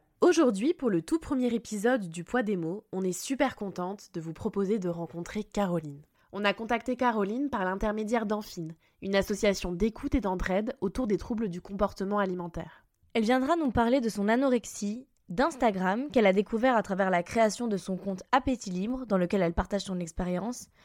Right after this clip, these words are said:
Speaker 2: et de son parcours de maternité.
Speaker 1: Comme on est sympa, on vous donne quelques indices sur nos meilleurs moments de cette discussion.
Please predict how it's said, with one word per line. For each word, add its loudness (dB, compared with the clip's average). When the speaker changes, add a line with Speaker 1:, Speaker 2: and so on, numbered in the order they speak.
Speaker 2:
et 2
de 2
son -2
parcours 0
de 0
maternité. -4
Speaker 1:
Comme 4
on 2
est 4
sympa, 2
on 2
vous 0
donne 4
quelques 0
indices -2
sur 0
nos 2
meilleurs 4
moments 2
de -6
cette -6
discussion. -12